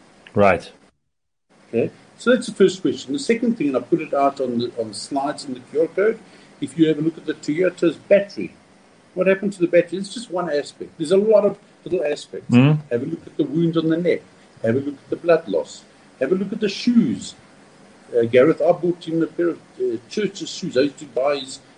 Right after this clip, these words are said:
Speaker 2: shoes and his, his clothes and that for him. Um, he had very specific taste.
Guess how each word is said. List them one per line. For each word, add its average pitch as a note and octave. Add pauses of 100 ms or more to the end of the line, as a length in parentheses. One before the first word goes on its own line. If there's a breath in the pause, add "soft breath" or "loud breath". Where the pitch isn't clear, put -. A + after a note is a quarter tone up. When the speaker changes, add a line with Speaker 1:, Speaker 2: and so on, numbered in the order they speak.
(120)
Speaker 2:
shoes F3
and C3
his, A#2+ (120)
his A2+
clothes D#3+
and B2
that B2+
for G#2
him. - (380 soft breath)
Um, A#2
he B2+
had C3
very C3
specific -
taste. -